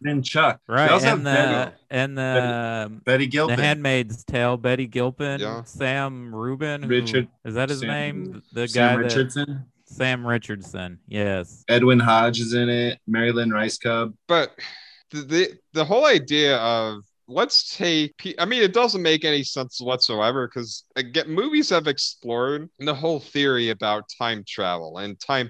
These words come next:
Speaker 3: paradox. I mean, Avengers, Back to the Future, the, the, the list goes on of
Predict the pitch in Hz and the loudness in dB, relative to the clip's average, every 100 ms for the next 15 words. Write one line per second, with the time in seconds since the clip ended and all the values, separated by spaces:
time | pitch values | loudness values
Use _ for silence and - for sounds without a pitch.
0 | - 107 98 87 82 - - _ - - | -6 -8 -6 -6 -8 -12 -20 _ -12 -2
1 | 139 151 143 135 - 131 120 170 165 127 | 0 2 0 -2 -6 -6 0 0 0 -2
2 | 107 87 85 - 156 165 165 156 135 - | -4 -4 -8 -4 0 0 0 -4 -4 -4
3 | 180 156 - 101 90 113 143 147 156 131 | -4 -4 -2 -6 -4 -2 0 0 -6 -6
4 | 135 135 180 190 - 151 120 131 147 135 | -6 -4 -2 -2 0 0 2 0 0 0
5 | 110 | -4